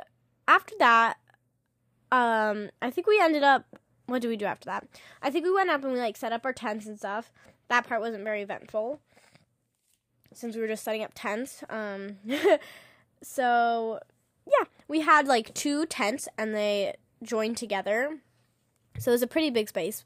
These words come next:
which was nice. Um, and then I'm gonna go ahead and fast forward to nighttime.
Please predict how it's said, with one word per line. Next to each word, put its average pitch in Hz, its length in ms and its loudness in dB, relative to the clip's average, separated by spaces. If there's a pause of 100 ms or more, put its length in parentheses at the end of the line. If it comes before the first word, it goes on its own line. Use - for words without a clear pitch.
which 220 180 -4
was 214 140 -12
nice. 202 400 -8 (720)
Um, 208 720 -2 (240)
and 262 160 0
then 262 320 2
I'm 262 180 4
gonna 339 200 0
go 349 180 4
ahead 226 340 0
and 220 200 -4
fast 214 400 0
forward 208 360 -2 (140)
to 220 360 -6 (120)
nighttime. 208 880 -10